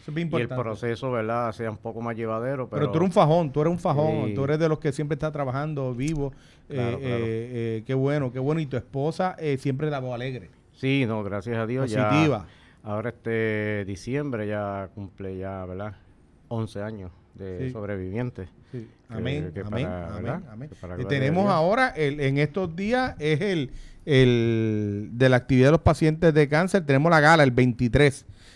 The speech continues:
Speaker 1: El veintitrés es la gala de cáncer en, en el Centro Comunal de Callejones. Así que todos los amigos están, eh, invitados. También tenemos el Juan Or-, ¿tú,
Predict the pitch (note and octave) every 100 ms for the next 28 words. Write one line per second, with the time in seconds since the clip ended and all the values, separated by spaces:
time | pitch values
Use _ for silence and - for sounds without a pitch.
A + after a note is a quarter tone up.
0 | - C3 B2 A#2+ B2+ B2+ A#2+ B2 A#2 F3
1 | F3+ D3+ - - C#3 E3+ G3 F#3+ C#3 B2+
2 | C#3 E3 G3+ F3 C#4 - C3+ B2 A#2 D3
3 | G#3 F#3 F3+ F#3 - - - E3 F#3+ B3+
4 | - D#3 C3+ D3 D3 E3+ E3 D#3+ E3 F3
5 | D#3+ D3 B2+ B2 C3 A#2 - C3+ C#3 C#3
6 | C#3 C#3 C#3+ C#3+ C3+ - C#3 C#3 - -
7 | - C#3 C3+ C3+ D3+ D3+ F#3+ G#3+ F3+ E3
8 | C#3 B2+ D3 D3+ E3+ E3 F3 F#3+ G3+ F#3
9 | - - D3 C#3 C3+ F3+ F#3 D#3 B2+